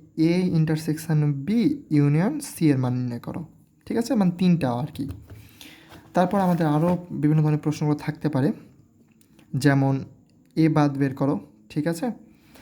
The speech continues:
তারপর আরও আমাদের যে প্রশ্নগুলো আসতে পারে সেটা হচ্ছে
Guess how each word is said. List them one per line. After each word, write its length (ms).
তারপর 340
আরও 200
আমাদের 300
যে 100
প্রশ্নগুলো 440
আসতে 240
পারে 220
সেটা 220
হচ্ছে 440